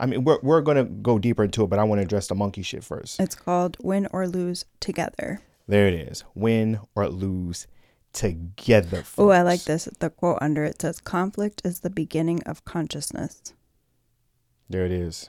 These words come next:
Speaker 1: Some deep shit. He's letting you know
Speaker 2: Some
Speaker 1: right off the
Speaker 2: deep
Speaker 1: rip.
Speaker 2: shit.
Speaker 1: He's letting you know right off the rip. It's
Speaker 2: Yeah.
Speaker 1: not, it's not gonna be a,
Speaker 2: He's
Speaker 1: an
Speaker 2: not
Speaker 1: easy one.
Speaker 2: fucking around.
Speaker 1: But this one is very, very heavy.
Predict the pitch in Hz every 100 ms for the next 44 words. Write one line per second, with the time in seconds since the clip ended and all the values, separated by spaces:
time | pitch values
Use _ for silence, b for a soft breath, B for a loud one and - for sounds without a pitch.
0 | _ - 95 90 87 87 82 B B 131
1 | 123 123 120 117 98 80 104 101 95 90
2 | 82 - 117 113 113 110 98 95 95 92
3 | 92 85 - - - 95 95 104 95 90
4 | 95 98 92 90 90 87 76 80 78 -
5 | - 180 220 - - - 190 196 - -
6 | 65 55 - - - _ 92 104 120 147
7 | 117 98 87 90 107 104 98 92 95 95
8 | 92